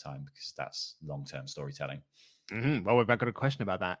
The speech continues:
Speaker 2: uh, coming up, in fact. Um, C J Warren, first off, sa-, uh, before that says, "First off, I just wanna say Quizzlemania has been the highlight of my week for the past couple of weeks. I'm so proud of you, Luke." Thanks, mate. Uh, "Recently, I decided to go back and start watching wrestling from the very beginning of Monday Night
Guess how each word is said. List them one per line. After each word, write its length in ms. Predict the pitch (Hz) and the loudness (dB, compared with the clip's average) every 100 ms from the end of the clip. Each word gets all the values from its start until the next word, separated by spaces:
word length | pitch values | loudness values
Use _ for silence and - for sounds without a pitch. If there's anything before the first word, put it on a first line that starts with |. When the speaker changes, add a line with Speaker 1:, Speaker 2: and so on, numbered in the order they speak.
| - | -2
Speaker 2:
uh, 160 | 104 | -2
coming 280 | 101 107 107 | -2 -2 2
up, 140 | 131 110 | 0 0
in 100 | 92 | -4
fact. 320 | - 92 - | -2 -2 0
Um, 280 | - 123 123 | 6 8 6
C 220 | 120 170 | 6 6
J 140 | 160 147 | 10 10
Warren, 320 | 139 170 135 | 12 12 10
first 400 | - 139 131 - | 8 10 10 10
off, 160 | 143 - | 8 8
sa-, 120 | 135 | 10
uh, 360 | 120 127 127 | 12 12 8
before 360 | 117 117 143 135 | 6 2 6 6
that 140 | 113 | 6
says, 140 | 113 117 | 4 10
"First 240 | 196 170 | 12 12
off, 80 | - - | 8 0
I 300 | - - 147 | -16 -8 -2
just 140 | 175 | 0
wanna 100 | 175 | 2
say 140 | 143 139 | 4 6
Quizzlemania 640 | - 170 147 131 127 120 | 8 8 8 6 6 4
has 120 | 120 | 2
been 160 | - 104 | 0 0
the 80 | 95 | 4
highlight 320 | 135 131 120 | 8 8 8
of 100 | 110 | 6
my 140 | 107 | 2
week 200 | 104 107 | 2 -2
for 60 | - | -4
the 60 | |
past 260 | 98 113 - | 2 2 2
couple 160 | 107 104 | -4 -2
of 60 | |
weeks. 180 | 117 - | -2 -4
I'm 80 | 131 | -4
so 180 | - 160 | 4 4
proud 280 | 139 170 131 | 4 4 4
of 120 | 98 | 2
you, 120 | 85 | -2
Luke." 220 | 87 123 - - | 0 0 -2 -16
Thanks, 280 | 80 76 - - | -14 -12 -14 -14
mate. 340 | 85 95 - - - - - - | -14 -12 -14 -16 -16 -16 -2 8
Uh, 240 | 156 170 | 10 10
"Recently, 380 | 196 294 233 208 | 10 6 6 6
I 40 | 170 | 6
decided 320 | 160 247 226 | 8 8 8
to 220 | 214 185 | 6 6
go 200 | 160 160 | 8 6
back 240 | 139 113 113 | 10 6 6
and 80 | |
start 200 | - 120 | 6 6
watching 300 | 110 127 123 | 6 2 2
wrestling 320 | 117 139 143 131 | 4 4 4 2
from 160 | 127 | 2
the 80 | 123 | 2
very 300 | 104 135 170 | 8 8 8
beginning 420 | 170 156 123 110 | 6 4 4 4
of 120 | 101 113 | 0 0
Monday 320 | 107 107 110 | 0 2 2
Night 200 | 104 98 | 2 0